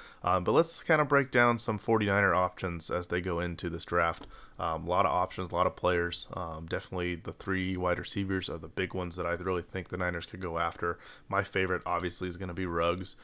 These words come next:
Um, I think I'm perfectly happy with C D Lamb as well.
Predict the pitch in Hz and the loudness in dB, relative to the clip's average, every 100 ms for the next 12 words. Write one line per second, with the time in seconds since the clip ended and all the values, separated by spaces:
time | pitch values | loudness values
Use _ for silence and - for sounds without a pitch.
0 | - - 87 85 82 87 - 92 82 98 | -20 -4 -4 -2 -4 -6 -4 -4 -2 -4
1 | 92 92 95 92 82 92 87 - 95 90 | -2 -2 0 0 0 -2 -2 -4 -4 -4
2 | 85 85 85 80 85 90 151 | -4 -4 -6 -6 0 2 2